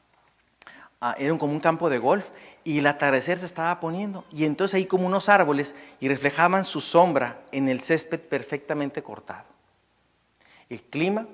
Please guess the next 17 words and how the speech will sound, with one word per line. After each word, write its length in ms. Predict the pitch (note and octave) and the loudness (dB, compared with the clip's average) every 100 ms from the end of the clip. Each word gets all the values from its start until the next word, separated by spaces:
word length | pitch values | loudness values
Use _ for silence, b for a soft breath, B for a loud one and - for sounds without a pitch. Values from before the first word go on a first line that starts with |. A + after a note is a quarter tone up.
| - _ _ _ _ - | -20 _ _ _ _ -14
veinti, 500 | G#2 G#2 F#2+ - G2 | -12 -14 -16 -12 -6
ahora 160 | A2 | -6
sí 120 | A#2 | -8
que 80 | A#2+ | -8
ya 100 | A#2+ | -6
me, 180 | A#2+ A#2 | -4 -6
ya 140 | A#2 | -6
me 80 | A#2 | -6
la 140 | G#2+ F#2+ | -8 -8
sé, 220 | A2+ C#3+ | -12 -14
en 260 | - F#2+ D#2 | -16 -16 -14
centígrados, 460 | - G2 B2+ D3+ - | -14 -10 -6 -6 -8
unos 180 | B2+ | -10
veinticinco 720 | A#2+ A#2 A2+ - C3+ C#3+ C#3 | -10 -10 -14 -10 -6 -6 -4
grados, 400 | B2+ B2 C#3 D3+ | 0 2 2 0
veinticuatro 600 | B2 A2+ A2 - C#3 C#3 B2+ | -6 -12 -10 -2 -2 -2 -2
grados, 360 | B2 C#3+ C#3+ | 0 0 -4